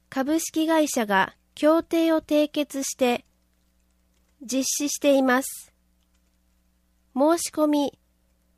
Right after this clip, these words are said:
下記ホームページから、六月九日から十二月二日、締め切り。問い合わせ、みんなのおうちに太陽光事務局、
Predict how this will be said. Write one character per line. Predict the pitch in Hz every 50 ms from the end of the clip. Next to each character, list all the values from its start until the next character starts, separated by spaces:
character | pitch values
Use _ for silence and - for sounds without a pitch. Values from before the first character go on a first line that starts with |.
| _ _ _ _ _ _ -
下 | - 370 370
記 | - - 294
ホ | 294 277 285 311
ー | 339
ム | 349 349 330
ペ | - 330 330 330
ー | 311
ジ | - 269 -
か | - 220
ら、 | 208 196 190 196 - _ _ _ _ _ _ _ _ _ _ _ _ _ _ _ _ _ _ _ _ _ _
六 | - 262 277 - 339 349 330
月 | 359 339 - - 349 320
九 | - 311 - - 330
日 | 320 311 311 - 311 294
か | - - 277
ら | 269 262 262 - - -
十 | 220 - 262 277 311 330
二 | 320 339 320
月 | 320 320 311 - 311
二 | 294 302 277 - - -
日、 | - - 262 254 247 - _ _ _ _ _ _ _ _ _ _ _ _ _ _
締 | - - - 269
め | 269 285 294 285
切 | - 262 254
り。 | 240 247 247 - _ _ _ _ _ _ _ _ _ _ _ _ _ _ _ _ _ _ _ _ _ _ _ _ _ _ _ _ _ _ _ _ _ _ _ _ _ _ _ _ -
問 | - 285 302 339 330
い | 339
合 | 330
わ | 330 320 320
せ、 | 302 - 302 285 269 254 - _ _ _ _ _ _ _ _ _ _ _ _ _ _ _ _ -
み | 247 277 320 370
ん | 392 381
な | 381 392 381
の | 349 285 226 196 -
お | - 240 269
う | 294
ち | 294 - - - 277
に | 269 262 254 226 - -
太 | - 254 277
陽 | 311 311 320 339 339 339 320
光 | - - 339 330 330 311
事 | - - 302
務 | 302 330
局、 | 320 - 269 - - - 185 - -